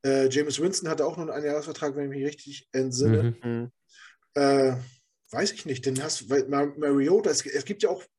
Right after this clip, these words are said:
Speaker 1: noch eine Handvoll Backups, so wie Andy Dalton auch, die vielleicht sich mit der Rolle noch gar nicht abgefunden haben. Ich glaub, da, da wird echt viel Bewegung sein auf dem Markt, so.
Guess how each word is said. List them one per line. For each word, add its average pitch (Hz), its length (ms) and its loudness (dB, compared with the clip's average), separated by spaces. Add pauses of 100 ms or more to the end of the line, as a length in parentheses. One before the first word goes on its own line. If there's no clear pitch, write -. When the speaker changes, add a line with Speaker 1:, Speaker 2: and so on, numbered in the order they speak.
Speaker 1:
noch 170 260 -14
eine 170 180 -4
Handvoll 180 380 -2
Backups, 143 380 -2
so 143 100 -10
wie 143 140 -18
Andy 143 220 -8
Dalton 160 320 0
auch, 139 240 -6 (380)
die 143 60 -10
vielleicht 147 400 0
sich 170 140 -16
mit 165 120 -8
der 151 100 4
Rolle 165 200 0
noch 156 120 -8
gar 156 120 -4
nicht 143 100 -6
abgefunden - 460 -10
haben. 113 100 -10
Ich 123 100 -14
glaub, - 280 -2
da, 135 80 -12 (720)
da 147 140 2
wird 147 180 -8
echt 123 200 -4
viel 196 200 -2
Bewegung 165 320 0
sein 117 160 -6
auf 113 160 -12
dem 123 80 -10
Markt, 110 260 -10
so. 113 200 -8